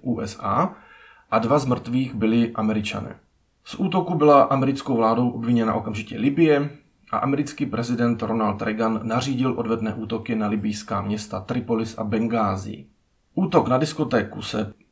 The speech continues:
se povedlo do hloubky vyšetřit až v devadesátých letech po pádu železné opony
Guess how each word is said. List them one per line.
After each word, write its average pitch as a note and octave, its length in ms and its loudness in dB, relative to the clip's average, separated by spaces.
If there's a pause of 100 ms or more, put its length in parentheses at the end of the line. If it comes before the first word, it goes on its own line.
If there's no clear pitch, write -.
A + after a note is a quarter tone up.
se - 160 -6
povedlo B2 440 0
do A#2+ 120 0
hloubky C#3+ 480 0
vyšetřit B2 520 -4
až D3+ 180 2
v D3+ 40 0
devadesátých C3 600 0
letech - 580 -6
po A2+ 100 -8
pádu G#2+ 280 2
železné A#2+ 400 -2
opony G#2+ 520 -4